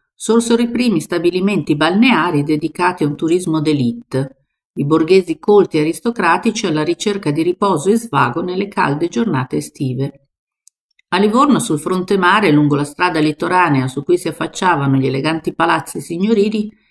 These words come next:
si iniziarono a costruire una serie di pontili di legno che ospitavano i primi stabilimenti balneari.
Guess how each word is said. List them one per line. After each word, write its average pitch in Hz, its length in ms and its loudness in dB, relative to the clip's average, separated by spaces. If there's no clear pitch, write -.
si - 140 -4
iniziarono 214 500 2
a 170 40 -4
costruire 202 520 2
una 180 160 -2
serie 190 320 2
di 160 160 -2
pontili 202 480 2
di 220 120 -2
legno 175 340 0
che 202 100 -2
ospitavano 196 600 -2
i 233 60 0
primi 156 280 0
stabilimenti 190 760 -2
balneari. 160 680 -4